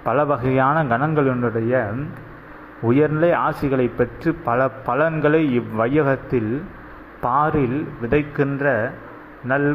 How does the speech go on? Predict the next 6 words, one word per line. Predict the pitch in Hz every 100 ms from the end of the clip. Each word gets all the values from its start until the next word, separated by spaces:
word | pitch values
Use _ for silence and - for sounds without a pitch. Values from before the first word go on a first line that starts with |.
| 147
புண்ணிய | - 160 175 165 131
ஆன்மாக்களாக | 131 151 147 139 147 131 127 135
அவர்கள் | 139 120 123 117
வலம் | 104 110 127
வந்து | 123 123 143
நற்சீடர்களாக | 127 117 - 143 147 123 - 104 107 104 123